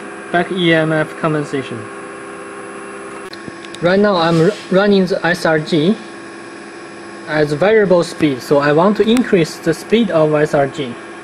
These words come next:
So I can drag this command. The frequency of the S R G is increased, so you can see a higher pitch.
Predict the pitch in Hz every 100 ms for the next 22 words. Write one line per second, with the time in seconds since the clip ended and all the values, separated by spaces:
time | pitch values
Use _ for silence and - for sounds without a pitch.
0 | - - - - - - - - - -
1 | - - 160 160 160 180 190 233 - 190
2 | - - 160 170 226 240 - - - -
3 | - - - - - - - - - -
4 | - - - - - - - - - -
5 | - - - - - - 160 - 190 208
6 | 214 - 208 196 - - - - - -
7 | - - - 175 160 170 170 175 165 170
8 | 151 151 147 175 202 - - - 165 175
9 | 165 - 175 160 - 196 180 160 196 180
10 | - -